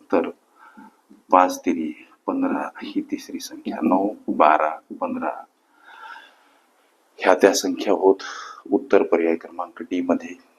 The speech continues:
दर्शवलेला आहे. ओके, गुणोत्तर प्रमाण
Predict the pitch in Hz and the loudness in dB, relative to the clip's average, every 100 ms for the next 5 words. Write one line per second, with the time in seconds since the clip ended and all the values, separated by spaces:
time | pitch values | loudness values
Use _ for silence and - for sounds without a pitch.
0 | - 80 76 - 82 73 76 - - - | -8 -2 -2 -4 -12 -12 -10 -10 -12 -14
1 | - _ _ - - _ _ _ _ _ | -20 _ _ -16 -16 _ _ _ _ _
2 | _ _ _ _ _ _ _ _ _ _ | _ _ _ _ _ _ _ _ _ _
3 | _ _ _ _ _ _ _ _ _ _ | _ _ _ _ _ _ _ _ _ _
4 | _ _ _ _ _ _ _ _ _ _ | _ _ _ _ _ _ _ _ _ _
5 | - 98 98 98 - 110 - 80 80 82 | -2 4 6 4 6 6 6 4 6 4